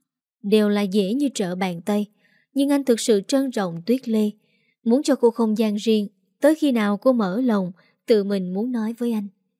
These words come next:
Đối với thái độ không mặn mà chuyện kết hôn của Tuyết Lê, anh cũng nhẫn nại tự tìm lý do để bào chữa cho cô.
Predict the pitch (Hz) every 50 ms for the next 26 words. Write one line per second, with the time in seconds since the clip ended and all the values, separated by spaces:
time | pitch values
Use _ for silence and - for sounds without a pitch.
0 | _ _ _ _ _ _ _ _ _ _ _ _ _ _ _ _ _ _ - 208
1 | 233 226 214 247 262 269 277 302 294 240 220 196 185 180 170 - - _ _ -
2 | - - 285 285 269 240 220 202 190 208 220 214 208 202 202 196 - 233 208 190
3 | 196 190 277 311 - 285 254 247 247 240 220 - - - 254 277 - 214 214 208
4 | 208 202 - _ _ _ _ _ _ _ _ _ - 285 269 269 - 240 262 277
5 | 262 220 208 254 302 294 240 202 185 185 180 185 - - 202 190 190 - 220 202
6 | 196 196 190 208 240 285 277 - 240 220 220 220 214 _ _ _ _ _ - 214
7 | 233 220 226 233 214 196 175 - 208 185 185 214 214 - 226 208 214 - 208 202
8 | 202